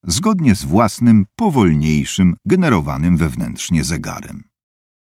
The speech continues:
Ponieważ nasz naturalny rytm biologiczny nie wynosi dokładnie dwadzieścia cztery godziny, ale z grubsza tyle, konieczne było stworzenie nowego nazewnictwa.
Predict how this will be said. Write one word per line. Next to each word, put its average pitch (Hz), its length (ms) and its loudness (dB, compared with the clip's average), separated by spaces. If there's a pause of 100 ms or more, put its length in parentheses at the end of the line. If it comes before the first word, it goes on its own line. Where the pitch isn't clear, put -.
(380)
Ponieważ 170 560 4
nasz 107 320 4
naturalny 98 600 2
rytm 90 340 4
biologiczny 73 720 2
nie 76 200 2
wynosi 73 540 2
dokładnie 64 580 -4
dwadzieścia 62 720 -4
cztery 64 400 -6
godziny, 65 600 2 (160)
ale - 240 -2
z - 120 -6
grubsza - 580 -2
tyle, 92 320 -2 (400)
konieczne 151 500 4
było 85 200 4
stworzenie 78 520 2
nowego 71 480 -2
nazewnictwa. 58 920 -6